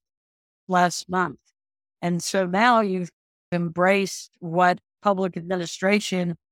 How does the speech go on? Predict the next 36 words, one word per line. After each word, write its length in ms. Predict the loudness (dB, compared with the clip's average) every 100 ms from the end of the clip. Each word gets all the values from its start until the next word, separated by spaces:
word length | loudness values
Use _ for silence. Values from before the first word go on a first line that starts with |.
| _ -2
and 220 | 0 0
political 400 | 0 0 0 -6
science 760 | -2 0 2 0 -4 -8 -16 -18 _ _ _ _ _ 0
values 600 | 4 6 6 2 0 -4
have 180 | 0 2
always 400 | 2 2 -2 -4
looked 240 | -4 -4
at, 180 | -4 -4
effectiveness, 1000 | -6 -4 -4 -4 -8 -8 -2 -2 -2 -6
effic-, 480 | -12 -8 -6 -6 -12 _ _ _ _
equity. 600 | -2 -2 -4 -4 -4 -6 _ _ _ _ _ _
And 400 | 0 2 2 2
instead 520 | 0 -4 -4 0 2 2
of 140 | 0
just 280 | 0 -2 -2
saying, 400 | 0 2 0 -2
"This 200 | -6 -6
is 160 | -6
what 160 | -6 -4
the 80 | -2
manager 560 | 2 2 2 2 -2
does," 420 | -2 0 0 -2 -4
they're 220 | 0 2
saying, 540 | 2 0 0 -2 -4 -4
"This 320 | -2 -2 -4
is 380 | -2 -2 -2 -6 _ _ _
for 200 | -4 2
all 220 | 4 4
of 160 | 2 2
local 300 | 0 0 -2
government." 540 | 2 2 2 -2 -8
You 100 | -6
don't 220 | -2 -2 -4
just 260 | -6 -6
worry 240 | -4 0 2
about 340 | 4 2 2